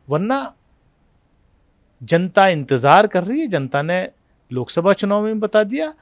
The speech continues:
उपचुनाव में भी बता दिया है और आने वाले विधानसभा के जो तीन चार राज्यों में चुनाव होने हैं, मत-, महाराष्ट्र, हरियाणा, झारखंड वगैरह,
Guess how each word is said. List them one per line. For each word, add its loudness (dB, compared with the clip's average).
उपचुनाव 2
में 0
भी -6
बता 6
दिया 2
है 6
और 10
आने 8
वाले 12
विधानसभा 6
के 4
जो 4
तीन 0
चार 10
राज्यों 6
में 2
चुनाव 2
होने 4
हैं, 4
मत-, -6
महाराष्ट्र, 8
हरियाणा, 6
झारखंड 2
वगैरह, 0